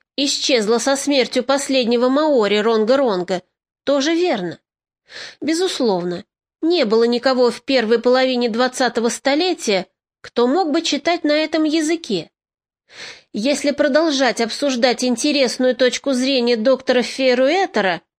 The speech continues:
«Интересную?» фыркнул Феруэтер.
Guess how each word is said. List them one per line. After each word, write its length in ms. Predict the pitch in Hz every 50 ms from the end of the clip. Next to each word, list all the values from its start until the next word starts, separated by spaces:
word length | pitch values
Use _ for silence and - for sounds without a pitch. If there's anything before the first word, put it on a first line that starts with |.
| _ _ _ _ _ _ _ _ _ _ _ _ _
«Интересную?» 1000 | - 214 220 202 185 - - 208 196 196 202 196 196 - - 294 349 381 381 381 _ _ _ _ _ _
фыркнул 480 | _ - - 330 330 311 - 320 330 320
Феруэтер. 800 | - - 339 320 311 302 302 311 311 302 294 294 294 302 277 -